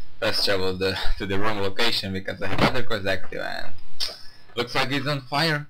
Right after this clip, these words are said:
like always. You know, nothing new. I would like to see a mod where the Nipton is not on fire and you can, you know, save it or something like that, but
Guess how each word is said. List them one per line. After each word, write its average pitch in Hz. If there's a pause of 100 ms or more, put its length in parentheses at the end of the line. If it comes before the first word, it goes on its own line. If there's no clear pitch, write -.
(120)
like 117
always. 123 (260)
You 113
know, 113
nothing 113
new. 127 (1120)
I -
would 127
like 107
to -
see -
a 101
mod 101
where 98
the 92
Nipton 98
is 92
not 98
on 95
fire 98
and 92
you 92
can, 90
you 90
know, 95
save 131
it 90
or -
something 92
like 90
that, 87
but 80